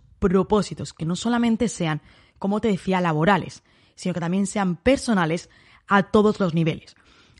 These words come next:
Y una de las grandes claves para poder conseguir todos nuestros propósitos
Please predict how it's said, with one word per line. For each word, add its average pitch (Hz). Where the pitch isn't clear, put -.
Y 247
una 320
de 294
las 285
grandes 254
claves 175
para 170
poder 190
conseguir 220
todos 196
nuestros 190
propósitos 170